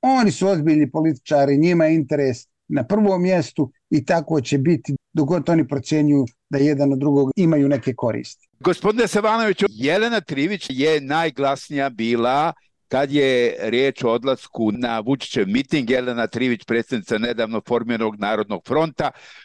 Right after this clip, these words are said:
Speaker 2: ona je rekla da nema razloga za proteste protiv Vučića, ona je to nazvala podrivanjem, znači vrlo je bila oštra. Zašto je ona bila prva i zašto je bila toliko glasna?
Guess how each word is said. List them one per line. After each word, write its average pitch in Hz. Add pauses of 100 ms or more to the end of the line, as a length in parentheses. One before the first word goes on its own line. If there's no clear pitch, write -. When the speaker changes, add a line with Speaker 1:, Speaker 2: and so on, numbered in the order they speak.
Speaker 2:
ona 143
je 135
rekla 143
da 110
nema 160
razloga 147
za 135
proteste 143
protiv 127
Vučića, 131 (220)
ona 120
je 113
to 117
nazvala 113
podrivanjem, 139
znači 113
vrlo 147
je 143
bila 156
oštra. 170 (100)
Zašto 208
je 165 (100)
ona 170 (300)
bila 165
prva 180
i 113
zašto 160
je 131
bila 143
toliko 135
glasna? -